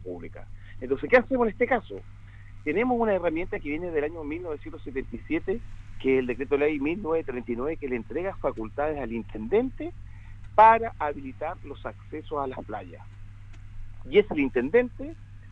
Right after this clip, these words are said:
quien, escuchando a las partes interesadas, a la persona que quiere ingresar a la playa, al dueño del terreno, puede establecer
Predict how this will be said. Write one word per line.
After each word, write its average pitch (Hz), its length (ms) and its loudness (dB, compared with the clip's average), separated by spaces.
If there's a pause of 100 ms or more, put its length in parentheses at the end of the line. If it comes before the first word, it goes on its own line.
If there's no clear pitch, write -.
quien, 123 140 -4
escuchando 175 500 2
a 226 40 10
las 196 160 4
partes 156 360 2
interesadas, 117 580 2
a 107 60 -2
la 104 60 0
persona 131 460 -4
que 160 120 -4
quiere 147 180 -6
ingresar 123 280 -4
a 123 60 0
la 117 100 -6
playa, 104 400 -10
al 113 280 -2
dueño 214 300 2
del 202 120 -4
terreno, 202 400 0 (640)
puede 196 400 4
establecer 135 800 0